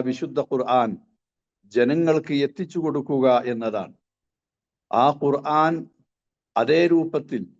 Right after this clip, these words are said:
അതിൻ്റെ വാക്കുകളും വാക്യങ്ങളും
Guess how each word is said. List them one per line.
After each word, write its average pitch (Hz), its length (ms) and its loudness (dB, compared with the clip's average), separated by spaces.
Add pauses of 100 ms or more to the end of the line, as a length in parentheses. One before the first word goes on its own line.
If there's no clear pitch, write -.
(680)
അതിൻ്റെ 127 360 2 (120)
വാക്കുകളും 135 680 0 (680)
വാക്യങ്ങളും 131 920 0